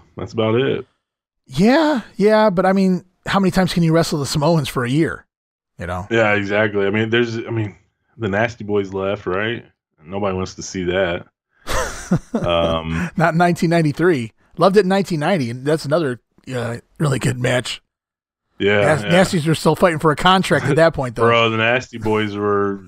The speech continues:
Speaker 1: two years deep in the W W F. <laughs> They, they were so far gone.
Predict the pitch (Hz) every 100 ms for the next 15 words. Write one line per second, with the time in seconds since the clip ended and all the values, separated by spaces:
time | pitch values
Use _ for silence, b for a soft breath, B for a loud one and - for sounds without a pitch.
0 | - - 127 113 107 101 92 107 110 107
1 | 95 95 101 98 95 95 95 98 98 -
2 | - 127 139 127 - 151 120 92 - -
3 | - 101 98 - 98 90 92 95 101 98